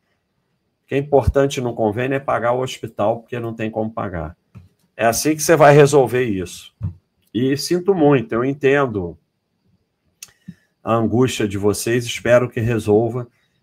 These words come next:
mas é assim que vai resolver. Então, olha aí, dezesseis, hein? Precisa de mais seis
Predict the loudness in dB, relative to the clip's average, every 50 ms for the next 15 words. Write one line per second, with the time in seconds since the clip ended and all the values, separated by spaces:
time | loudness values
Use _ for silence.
0 | _ _ -6 -2 0 0 2 2 2 0 0 0 -2 -6 -6 -6 -6 -6 -4 -2
1 | -2 0 -2 -2 -2 -4 -6 -4 -4 -6 -8 -8 -10 _ _ _ _ _ _ _
2 | _ _ _ _ -12 -8 -8 -6 0 2 2 4 4 4 6 6 8 8 6 6
3 | 2 0 0 2 2 2 2 2 2 4 6 6 6 6 6 4 2 2 2 0
4 | -2 -4 -2 -2 0 0 0 0 0 2 2 2 2 0 0 0 4 6 6 6
5 | 4 2 -2 -8 -12 -14 _